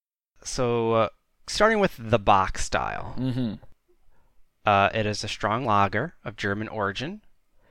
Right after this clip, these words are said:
Speaker 1: It is a dark, malty, lightly hopped ale. First brewed in the fourteenth century in the town of Einbeck.
Speaker 2: Ooh.
Speaker 1: And, um, it was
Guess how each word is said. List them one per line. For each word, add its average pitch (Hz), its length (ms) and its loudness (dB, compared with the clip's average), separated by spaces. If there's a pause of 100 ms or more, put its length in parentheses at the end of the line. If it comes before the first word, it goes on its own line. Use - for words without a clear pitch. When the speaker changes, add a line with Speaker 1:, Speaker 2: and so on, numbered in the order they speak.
Speaker 1:
It 104 220 -6
is 101 300 -6
a 98 640 -4 (340)
dark, 107 380 2 (440)
malty, 110 440 -2
lightly 113 300 2
hopped 113 340 0
ale. 110 380 -2 (840)
First 135 360 0
brewed 120 160 0
in 143 80 0
the 147 60 -2
fourteenth 139 600 0
century 107 680 0
in 123 120 -2
the 120 60 0
town 120 260 2
of 110 160 -4
Einbeck. 120 680 2 (220)
Speaker 2:
Ooh. 180 320 -4 (360)
Speaker 1:
And, 98 600 0 (340)
um, 98 320 -6
it 95 100 -6
was 98 300 -6